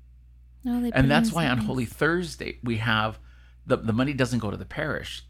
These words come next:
Speaker 2: The, normally it goes to the poor.
Speaker 1: Okay.
Speaker 2: And so it would be to buy them meat stuff. So
Speaker 1: So the fasting automatically goes into the almsgiving.
Speaker 2: Well, should
Speaker 1: It should
Speaker 2: be.
Speaker 1: be.
Speaker 2: Should be.
Speaker 1: 'Cause it all connects.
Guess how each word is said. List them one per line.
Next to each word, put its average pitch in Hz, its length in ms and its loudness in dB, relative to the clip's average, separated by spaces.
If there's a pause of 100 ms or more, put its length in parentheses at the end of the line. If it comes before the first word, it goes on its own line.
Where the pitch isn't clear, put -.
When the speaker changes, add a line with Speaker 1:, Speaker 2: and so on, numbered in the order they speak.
(120)
Speaker 2:
The, - 240 -6
normally 110 540 0
it 92 160 -8
goes 90 360 -6
to - 200 -10
the 78 100 -12
poor. - 520 -8 (720)
Speaker 1:
Okay. 214 420 -2
Speaker 2:
And 240 140 2
so - 260 -2
it 113 100 0
would 104 220 -2
be 107 140 -2
to 95 80 -4
buy 87 300 -4
them 90 380 -6 (140)
meat 104 360 -2
stuff. - 500 -18 (880)
So - 180 2
Speaker 1:
So 262 100 10
the 233 160 6
fasting 220 580 2 (180)
automatically 202 960 2
goes 202 320 4
into 196 240 0
the - 80 -2
almsgiving. 180 260 0
Speaker 2:
Well, 131 120 4
should 196 340 0
Speaker 1:
It 151 100 4
should 233 380 6
Speaker 2:
be. 90 280 -4
Speaker 1:
be. - 0 - (140)
Speaker 2:
Should - 320 -4
be. 185 460 -10
Speaker 1:
'Cause 220 220 6
it 208 100 6
all 180 140 2
connects. - 580 2